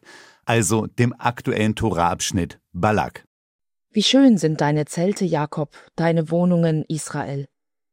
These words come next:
Speaker 2: Dieser Satz aus dem Wochenabschnitt für diese Woche, Balak, wird manchmal beim Betreten einer Synagoge gesagt. In einigen Richtungen des Judentums wurde daraus sogar ein Chor und Gemeindegesang. Den meisten wird kaum bewusst sein,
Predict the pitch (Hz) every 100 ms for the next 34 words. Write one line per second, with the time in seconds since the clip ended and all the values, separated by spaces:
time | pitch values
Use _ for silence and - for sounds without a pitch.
0 | _ _ _ _ _ - 208 220 170 175
1 | - 170 - 156 143 151 - 208 175 -
2 | 165 - 151 160 160 143 151 - 180 147
3 | 143 135 151 - - _ _ - - 190
4 | 196 226 - 226 190 175 170 - 180 190
5 | - 208 147 175 175 180 220 170 156 143
6 | 143 139 135 - - - _ _ _ _
7 | _ - 156 - 160 196 175 165 185 -
8 | 202 180 165 156 170 196 202 175 190 170
9 | - - - - 185 208 202 180 160 175
10 | - 175 151 147 139 147 - 165 151 135
11 | 156 - 170 160 170 151 143 - 139 135
12 | _ _ _ _ _ _ _ _ _ _
13 | 165 190 269 294 - 190 196 - - 233
14 | 233 202 196 - - 180 165 170